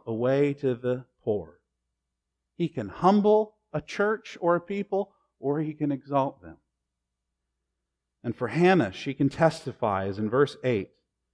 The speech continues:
that he does raise the poor up out of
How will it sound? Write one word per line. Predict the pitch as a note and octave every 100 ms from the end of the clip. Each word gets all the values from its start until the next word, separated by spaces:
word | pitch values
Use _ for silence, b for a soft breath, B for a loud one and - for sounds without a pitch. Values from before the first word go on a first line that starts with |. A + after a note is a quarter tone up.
| _ -
that | C3+
he | G3+
does | F3 G3+ F#3+ C3
raise | A#2+ G#2 F#2+ -
the | - -
poor | A2 G2+ F#2 F2+
up | G#2 - A#2+
out | G#2+ G2+
of | F#2